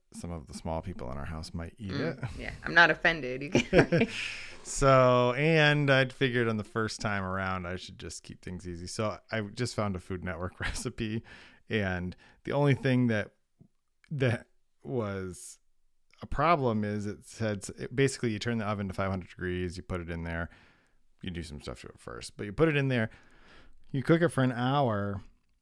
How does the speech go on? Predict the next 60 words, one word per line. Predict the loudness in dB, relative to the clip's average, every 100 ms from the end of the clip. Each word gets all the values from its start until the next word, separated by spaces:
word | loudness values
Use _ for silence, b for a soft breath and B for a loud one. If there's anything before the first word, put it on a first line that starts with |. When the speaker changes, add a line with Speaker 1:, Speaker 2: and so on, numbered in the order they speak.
| _ _ -20 -4
Speaker 1:
turn | 2 4
off | 4 2
the | 4
oven, | 4 2 -2 -4 -8 _ _ -6
and | -4
then | -4 -6 -2
leave | 0 0
the | 0
turkey | 0 -2 0 -2
in | 0
there | 0
until | 0 -2
your | -4
oven | -4 -4 -4
cools | -6 -8 -6
out | -6 -8 -8
down | -8 -8
to |
room | -10 -10
temperature, | -2 -2 -2 -8 -12 -12 -16 B B B -20 _ _ _ _ _ -6
and | -4
don't | -4 -4
open | -6 -6 -8
the |
door. | -8 -8 -8 -12 b b b -10
So | -6
there's | -4 -6
a |
problem, | -4 -2 -2 -4 -6 -10 _ _ -6
and | -4
it | -4
said | -2 -2
it |
would | -4 -8
take, | -8 -8
like, | -10
four | -8 -6
to | -6
six | -8 -6
hours | -4 -4 -6 -10 -16 -16
for | -12
that | -10 -10
to | -8
happen. | -8 -8 -12 -16 b b b b b
Well, | -2 -2 -2 -6 -6
our | -2 -2
oven, | -4 -6 -10 -12
it | -10
did | -8 -6
that | -6
in, | -8
like, | -12 -14
two | -10 -8
and | -6
a |
half | -6 -6
hours. | -6 -6 -10 -10
So | -10
it's | -10 -8
like, | -12